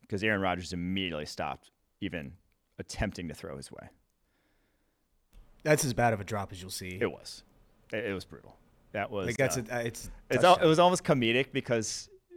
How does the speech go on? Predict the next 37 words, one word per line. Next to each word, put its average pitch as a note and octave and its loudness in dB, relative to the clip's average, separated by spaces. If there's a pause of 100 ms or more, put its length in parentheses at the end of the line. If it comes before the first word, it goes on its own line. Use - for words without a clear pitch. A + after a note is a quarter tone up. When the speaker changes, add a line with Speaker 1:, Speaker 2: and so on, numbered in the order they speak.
(400)
Speaker 1:
you B2 -4
know, G#2+ -2
we A2 0
kinda, C3+ 0
like, A2+ 0
s-, - -12
it's - -16
what C#3 4
I C#3 6
said A#2 -2
literally G2 -4
the G#2 -4
entire G2+ -6
draft F2+ -6
press. - -12
I'm F#2 -12
like, D#2 -8 (300)
"Dude's A2 -8
got F3+ -4
speed. E2+ -8 (300)
He G#2 -4
is C3 -4
a C#3+ -2
hell C3+ 0
of C#3 -8
a C3+ -10
deep A#2+ -8
threat. D2+ -10 (1080)
Will G2+ 0
he A2 -2
catch - -4
half G#2+ -2
of C3+ -10
his C3+ -8
deep D3 -6
ball - -8
catches? D#3 -4